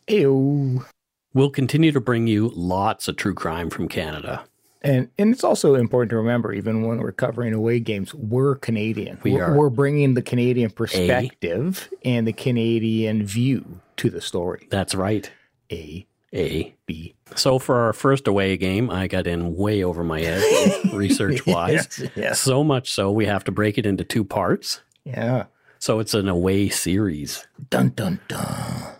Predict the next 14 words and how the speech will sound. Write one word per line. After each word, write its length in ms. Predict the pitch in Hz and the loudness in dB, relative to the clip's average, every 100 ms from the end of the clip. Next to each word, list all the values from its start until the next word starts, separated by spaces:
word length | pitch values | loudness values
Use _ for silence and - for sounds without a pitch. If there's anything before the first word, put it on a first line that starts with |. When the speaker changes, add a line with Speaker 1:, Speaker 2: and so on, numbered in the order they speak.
| - | -8
Speaker 2:
Uh, 300 | 87 87 80 | -4 -2 -2
we're 160 | 85 92 | -2 -2
taking 340 | - 107 110 | -2 -2 -2
on 200 | 98 95 | 0 0
one 180 | 92 98 | 0 0
of 80 | 90 | 0
the 80 | 92 | 0
most 360 | 90 85 - | 0 -2 -4
notorious 840 | 90 90 90 - - 156 160 143 - | -2 -2 -2 -2 0 2 2 0 0
serial 380 | 117 120 120 | 0 0 0
killers 380 | 110 120 113 110 | 0 -2 0 -2
in 200 | - 90 | -2 -4
recent 440 | 90 113 - 92 - | 0 -2 -2 -6 -2
history, 600 | 127 - 90 80 113 | -2 -2 -2 -2 -2